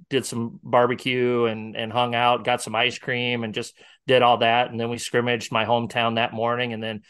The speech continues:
on the way back to Omaha, or the Omaha area, we're not technically in Omaha, we scrimmaged somebody else and, and then came home. And we got about four scrimmages in, in about thirty-six hours or so.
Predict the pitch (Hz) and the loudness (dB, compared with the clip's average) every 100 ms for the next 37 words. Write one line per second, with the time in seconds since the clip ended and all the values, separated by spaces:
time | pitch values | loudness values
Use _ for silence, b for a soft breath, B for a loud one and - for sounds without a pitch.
0 | b - 120 117 120 113 120 120 113 117 | b -2 2 4 4 4 2 2 0 0
1 | 117 117 120 117 - - 113 113 120 113 | 0 2 2 0 -4 -4 0 0 0 -2
2 | 117 117 113 110 110 107 - 110 107 104 | -2 -6 -6 -6 -6 -8 -6 -6 -6 -4
3 | 107 113 110 110 113 113 _ _ - 127 | -4 -4 -4 -2 -4 -6 _ _ -8 -6
4 | - 123 110 - 117 113 113 123 123 - | 0 0 0 -2 0 2 4 4 2 -2
5 | 107 110 113 117 113 120 113 117 113 90 | -8 -6 -4 -4 -2 -4 0 0 0 -4
6 | 98 107 120 107 104 - 131 117 - 117 | -8 -2 0 0 -2 -2 -2 -2 -2 -4
7 | 117 113 107 113 113 - b b b b | -4 -6 -4 -4 -4 -10 b b b b
8 | - 117 107 104 117 - _ _ _ - | 0 2 4 4 2 -8 _ _ _ 0
9 | 135 120 - 135 120 120 110 104 101 110 | 2 2 0 0 2 2 0 -4 -6 -6
10 | 98 | -6